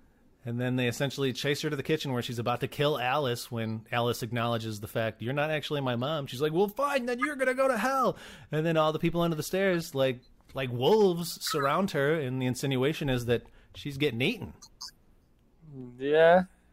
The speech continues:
Speaker 2: I guess, uh, yeah. They didn't show any of it, though.
Speaker 1: They did not show enough of it. I'm with you there. But the rest of them were gunshot kills, and of course, Daddy getting blown up.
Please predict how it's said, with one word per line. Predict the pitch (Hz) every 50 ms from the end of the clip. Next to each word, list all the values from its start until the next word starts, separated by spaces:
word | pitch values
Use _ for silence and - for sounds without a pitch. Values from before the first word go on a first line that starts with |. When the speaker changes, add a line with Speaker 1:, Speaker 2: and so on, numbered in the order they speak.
| _ _ -
Speaker 2:
I | 139 127
guess, | 170 196 214 -
uh, | 165 151 139 143
yeah. | 151 151 160 170 175 170 160 - - _ _ _ _ _ _ _ _ _ _ _ _ _ _ _ _ _ _ _ _ _ _ _ _ -
They | 151
didn't | 151 151 147
show | - - 156 147 139 131
any | 120 120
of | 117 113
it, | 113 107 104
though. | 120 113 113 110 110 98 - - _ _ _ _ _ _ _ - - - _ _ _ _ _ _
Speaker 1:
They | 139 139 139
did | 127 120 156 165 170
not | 170 160 -
show | - 160 147
enough | 143 139 135 117 - -
of | 104 95
it. | 107 101 -
I'm | 113 110 120
with | 127 123 -
you | 139 123
there. | 107 113 107 104 104 101 - - - - - _ -
But | 156 147
the | 180 185
rest | 233 277 269 -
of | 320
them | 320 311 240
were | 196 165 139
gunshot | 127 113 113 165 190 208 233 269 - - - 165 131 117 -
kills, | - 135 123 117 120 123 131 -
and | 147 135
of | 120 -
course, | - 151 139 123 117
Daddy | 110 120 123 131 135 135
getting | 139 147 - 123 120 117
blown | 110 107 123 127 123 120 120
up. | 131 175 196 - - -